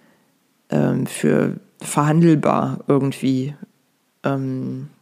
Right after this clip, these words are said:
definieren. Also das heißt, ich hab's dann entschieden und dann ist auch gut. Also da muss ich darüber jetzt auch nicht mehr irgendwie meckern, fluchen, whatever. Also hab ich mich entschieden, okay, ich geh raus, ich bin jetzt fertig, es ist egal.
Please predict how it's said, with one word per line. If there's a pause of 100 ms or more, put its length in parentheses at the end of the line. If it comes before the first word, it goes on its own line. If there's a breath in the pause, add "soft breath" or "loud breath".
(1600 soft breath)
definieren.
Also
das
heißt,
ich
hab's
dann
entschieden
und
dann
ist
auch
gut.
Also
da
muss
ich
darüber
jetzt
auch
nicht
mehr
irgendwie
meckern,
fluchen,
whatever. (840 loud breath)
Also
hab
ich
mich
entschieden,
okay,
ich
geh
raus,
ich
bin
jetzt
fertig,
es
ist
egal.